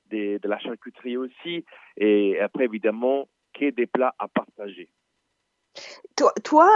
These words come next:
Speaker 2: le, le plat emblématique de ton enfance, si tu avais un plat qui est un plat, euh, vraiment, euh,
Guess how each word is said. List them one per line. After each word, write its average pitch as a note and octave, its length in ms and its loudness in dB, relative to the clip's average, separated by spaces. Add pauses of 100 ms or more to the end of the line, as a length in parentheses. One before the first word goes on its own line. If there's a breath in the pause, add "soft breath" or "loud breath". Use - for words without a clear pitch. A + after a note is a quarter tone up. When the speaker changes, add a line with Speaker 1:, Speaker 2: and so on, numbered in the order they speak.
(140)
Speaker 2:
le, A3 460 4
le G#3+ 100 4
plat C#4 180 0
emblématique A#3 640 2
de G#3 120 2
ton G#3 220 -2
enfance, G#3+ 340 2
si A3 220 -4
tu - 120 4
avais G3+ 240 6
un B3+ 160 4
plat A#3 360 6
qui G#3+ 180 -2
est - 20 4
un F3 160 0
plat, G3+ 320 2
euh, D#3+ 260 2
vraiment, F3+ 560 4
euh, E3 420 2